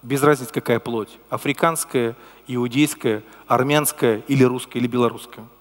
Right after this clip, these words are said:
Плоть есть плоть, правда? Бог не на плоть надеется, не на плоть смотрит, а на сердце. Скажи: "На сердце". Поэтому какая разница, какое сердце?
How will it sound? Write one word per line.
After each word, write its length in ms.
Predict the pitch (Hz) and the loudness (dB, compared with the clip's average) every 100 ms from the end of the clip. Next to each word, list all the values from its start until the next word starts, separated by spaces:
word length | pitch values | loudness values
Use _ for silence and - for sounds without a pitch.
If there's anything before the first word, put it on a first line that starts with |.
| _ _ _ _ - | _ _ _ _ -4
Плоть 220 | 147 - | -4 -2
есть 160 | 131 | -10
плоть, 320 | - 113 104 - | -6 -8 -8 -12
правда? 340 | - 143 127 107 - - _ _ _ _ _ _ _ - | -2 -2 -2 -16 -20 -20 _ _ _ _ _ _ _ -4
Бог 220 | 135 - | -4 -2
не 60 | 131 | -4
на 100 | 131 | -2
плоть 300 | 135 127 - - | 0 -2 -4 -8
надеется, 500 | 123 117 110 - 117 | -6 -4 -4 -6 -6
не 60 | |
на 100 | 117 | -6
плоть 220 | 113 113 | -6 -8
смотрит, 360 | - 113 104 101 _ | -8 -12 -12 -18 _
а 80 | 120 | -8
на 100 | 117 | -8
сердце. 420 | - 113 101 - 131 | -6 -8 -8 -14 -16
Скажи: 260 | - 123 | -8 -6
"На 100 | 131 | -6
сердце". 400 | - 120 - - - _ _ _ _ _ - - - - | -6 -8 -8 -18 -20 _ _ _ _ _ -20 -20 -12 2
Поэтому 400 | 143 147 147 147 - - | 2 4 2 0 -2 -6
какая 280 | 139 - 151 | -4 4 4
разница, 360 | 151 135 - - | 4 2 -6 -6
какое 360 | 123 131 120 | -4 -2 -2
сердце? 500 | - 123 113 - 101 | -2 -2 -2 -6 -14